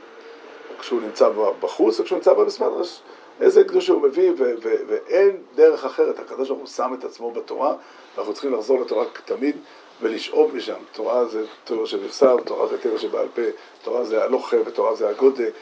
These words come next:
תורה זה, זה, זה מוסר, זה חסידס, זה כל מה שיכול, הכל יכול להיות תורה.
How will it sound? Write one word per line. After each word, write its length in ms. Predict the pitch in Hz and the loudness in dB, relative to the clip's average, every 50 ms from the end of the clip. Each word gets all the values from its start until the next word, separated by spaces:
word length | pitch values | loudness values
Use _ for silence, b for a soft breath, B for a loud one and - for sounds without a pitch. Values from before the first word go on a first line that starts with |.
| B B B | B B B
תורה 280 | - - 107 101 117 113 | -6 0 4 4 4 4
זה, 300 | 104 110 113 110 98 - | 4 0 -4 -4 -4 -4
זה, 340 | - - 104 101 95 90 - | -6 -6 -4 -4 -4 -4 -6
זה 240 | - 104 101 98 95 90 - - - - - - - - - - - | -6 -4 -2 -2 -2 -4 -6 -16 -20 -20 -20 -20 -20 -20 -20 -14 -10
מוסר, 480 | 127 147 - - 147 131 117 113 110 | -8 -8 -2 2 4 4 4 4 0
זה 140 | - - 98 | -4 -6 -6
חסידס, 560 | - - - - 160 320 139 123 123 - - | -8 -8 -6 -4 -2 2 2 2 2 0 -4
זה 140 | 110 104 98 - B B B B B B | -6 -6 -6 -8 B B B B B B
כל 160 | - - 185 | 2 2 4
מה 100 | - - | 4 4
שיכול, 420 | - - 160 156 - - - 127 - - | 4 6 6 6 6 4 2 -4 -4 -4
הכל 240 | - - 196 214 214 | 0 4 6 6 6
יכול 200 | - - 160 151 | 6 2 0 -2
להיות 200 | 131 117 110 - | -2 -2 -6 -8
תורה. 160 | 101 90 | -10 -12